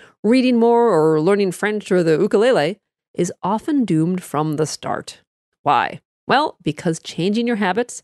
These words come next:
and your accompanying schedule is surprisingly hard. Problems abound,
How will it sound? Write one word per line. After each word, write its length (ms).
and 240
your 120
accompanying 500
schedule 520
is 120
surprisingly 640
hard. 460
Problems 380
abound, 560